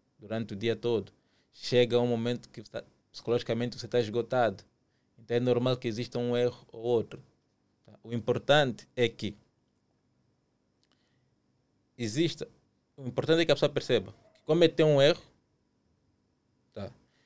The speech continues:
E que outro, e que o atleta também perceba que esses erros existem, fazem parte do jogo.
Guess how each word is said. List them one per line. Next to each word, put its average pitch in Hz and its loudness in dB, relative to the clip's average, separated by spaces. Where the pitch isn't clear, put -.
E 127 -6
que - -4
outro, 165 4
e 135 -2
que 135 -10
o 160 6
atleta 147 2
também 143 0
perceba 131 0
que 143 -8
esses 135 -6
erros 127 -2
existem, 123 -8
fazem 123 -2
parte 120 -2
do 120 -20
jogo. 110 -2